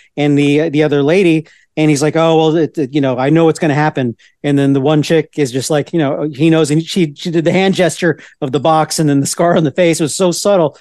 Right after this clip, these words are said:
It's like, "Wow, that's good." And he's like, and then he flipped it around. I was like, "Well, you know, the, the story about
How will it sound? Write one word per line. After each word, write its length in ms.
It's 100
like, 100
"Wow, 240
that's 300
good." 400
And 80
he's 100
like, 160
and 140
then 60
he 60
flipped 260
it 80
around. 160
I 20
was 100
like, 200
"Well, 360
you 120
know, 360
the, 340
the 100
story 240
about 260